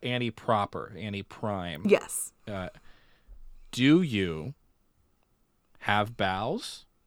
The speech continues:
Speaker 2: No, it, it literally just
Speaker 1: Okay.
Speaker 2: goes straight
Speaker 1: Okay,
Speaker 2: into
Speaker 1: it
Speaker 2: Annie
Speaker 1: goes
Speaker 2: Warbucks.
Speaker 1: straight in. Okay, so do you, do you then, uh, do you have to do that final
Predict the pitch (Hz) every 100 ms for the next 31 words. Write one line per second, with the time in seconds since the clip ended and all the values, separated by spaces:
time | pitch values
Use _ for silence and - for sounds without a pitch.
0 | _ _ _ _ - 240 220 - - 254
1 | 202 254 240 254 262 240 214 226 160 202
2 | 190 - - 202 202 185 196 175 120 165
3 | 165 131 127 147 135 117 135 135 123 -
4 | - - - 139 127 - 147 156 151 139
5 | 127 131 135 131 127 131 123 117 120 _
6 | _ _ - 117 117 117 123 113 127 -
7 | 135 127 123 120 107 - 117 113 113